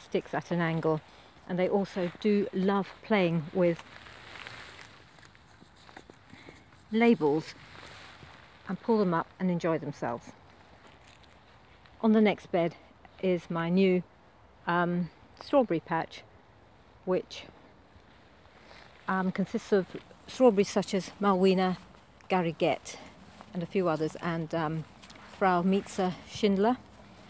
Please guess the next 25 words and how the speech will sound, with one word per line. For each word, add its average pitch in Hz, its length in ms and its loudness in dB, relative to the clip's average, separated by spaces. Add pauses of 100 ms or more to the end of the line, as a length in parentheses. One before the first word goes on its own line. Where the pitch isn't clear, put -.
(320)
which - 380 -4 (420)
I'll 190 120 -4
see - 160 -4
how 170 180 -4
that 160 240 -4
goes. 156 400 -2 (540)
And 185 100 -8
then 202 160 2
that's - 320 -2
my 180 320 0 (320)
main 220 300 2
strawberry 165 480 -2
bed, 156 260 -4 (380)
which, - 420 2 (580)
um, 180 240 -2
I 196 60 0
should 226 220 0
have 196 160 0
cut - 260 0
the, 185 340 2 (380)
uh, 190 140 0
blossoms 196 400 -2
off 175 160 -4
last 165 340 0
year 170 260 0